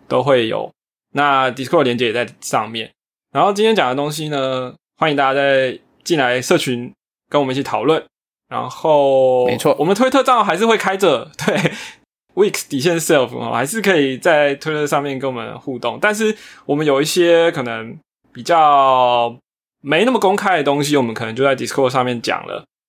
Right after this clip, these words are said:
Speaker 1: 对啊，比如说，呃，
Speaker 2: 嗯哼。
Speaker 1: 可能后置的一些进度啦，哦，或者说预告一些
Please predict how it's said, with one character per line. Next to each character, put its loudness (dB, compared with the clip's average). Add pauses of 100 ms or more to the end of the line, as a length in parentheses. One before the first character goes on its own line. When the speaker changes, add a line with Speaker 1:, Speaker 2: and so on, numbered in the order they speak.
(100)
Speaker 1:
对 -6
啊， -4
比 -10
如 -6
说， 2
呃， 0
Speaker 2:
嗯 2
哼。 -6
Speaker 1:
可 -10
能 -8
后 0
置 -4
的 -2
一 -2
些 -2
进 -4
度 2
啦， 4
哦， 2
或 4
者 0
说 0
预 -2
告 4
一 0
些 -4